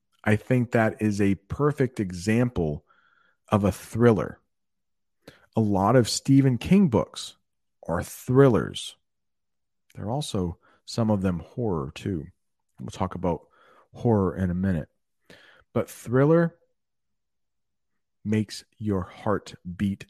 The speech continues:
faster. You might get a little sweaty while you're reading it because you are so worried about what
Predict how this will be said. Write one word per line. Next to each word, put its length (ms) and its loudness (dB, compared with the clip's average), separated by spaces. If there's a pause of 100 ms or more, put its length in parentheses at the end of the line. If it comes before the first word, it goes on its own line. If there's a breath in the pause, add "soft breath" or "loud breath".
(120)
faster. 840 -8 (600 soft breath)
You 160 4
might 500 0 (440)
get 220 0 (140)
a 60 -2
little 300 2
sweaty 680 -2 (400)
while 180 0
you're 180 2
reading 380 2
it 160 -6 (320)
because 380 -2
you 160 2
are 140 0
so 360 -2
worried 800 0 (360)
about 400 -2
what 360 -4